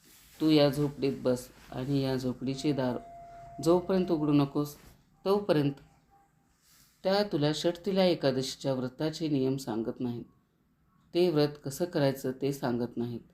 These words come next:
त्याचप्रमाणे ती महिला झोपडीमध्ये जाऊन बसली आणि दार तिने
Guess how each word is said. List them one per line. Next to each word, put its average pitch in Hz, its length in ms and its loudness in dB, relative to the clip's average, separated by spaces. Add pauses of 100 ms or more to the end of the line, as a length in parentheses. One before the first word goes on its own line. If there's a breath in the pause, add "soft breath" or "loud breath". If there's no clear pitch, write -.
(260)
त्याचप्रमाणे 127 680 0
ती 127 140 -6
महिला 147 360 0
झोपडीमध्ये 127 600 -2
जाऊन 156 300 -2
बसली 120 360 -4 (520 soft breath)
आणि 170 280 2
दार 143 280 4
तिने 127 360 -2